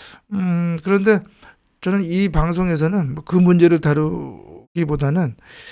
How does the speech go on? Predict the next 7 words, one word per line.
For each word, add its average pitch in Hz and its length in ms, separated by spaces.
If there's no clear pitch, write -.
아, 175 300
우리 196 220
K리그의 214 680
구조적인 160 680
시스템을 180 920
한번 180 240
근본적으로, 180 960